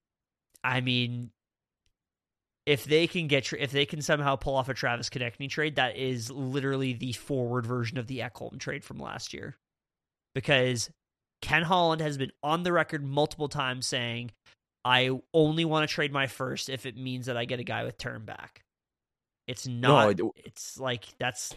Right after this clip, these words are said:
Speaker 1: that seems like it makes sense.
Speaker 2: No, for sure. 'Cause going back to that Eberle trade for a second, like, if they give their first round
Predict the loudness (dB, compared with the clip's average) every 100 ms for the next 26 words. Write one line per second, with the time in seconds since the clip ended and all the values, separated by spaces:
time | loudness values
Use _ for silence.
0 | -16 -4 -2 -2 -4 -4 -2 -4 -2 -6
1 | -6 -8 -8 -10 -18 _ _ _ _ _
2 | 2 6 6 6 0 2 6 6 8 4
3 | 4 -6 0 4 4 4 2 2 -2 -2
4 | -2 -2 0 0 0 -2 0 0 2 2
5 | 0 2 0 0 -6 -6 4 4 8 6
6 | 6 6 6 6 2 2 -2 -2 2 2
7 | 2